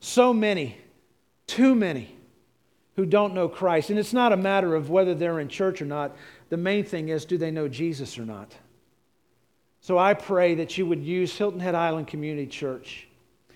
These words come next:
Pastor Todd, as he leads this work, that you would use Low Country Community Church, myself, and all of those in leadership in both churches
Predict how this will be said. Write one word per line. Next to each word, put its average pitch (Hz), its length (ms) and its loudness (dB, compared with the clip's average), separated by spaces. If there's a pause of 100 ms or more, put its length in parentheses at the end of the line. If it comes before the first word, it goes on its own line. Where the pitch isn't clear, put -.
(720)
Pastor 214 340 2
Todd, 185 320 2
as 165 200 -2
he 196 160 -4
leads 185 640 0 (100)
this 165 260 -8
work, 143 300 -8 (800)
that 190 200 0
you 226 80 4
would 196 300 0
use 180 260 0
Low 190 240 6
Country 156 380 -6
Community 147 400 -6
Church, - 580 -12
myself, 175 640 0
and 143 180 -8 (480)
all 220 220 6
of 190 120 0
those 196 280 4
in 185 160 0
leadership 185 540 0
in 165 80 -6
both 170 240 0
churches 156 460 -4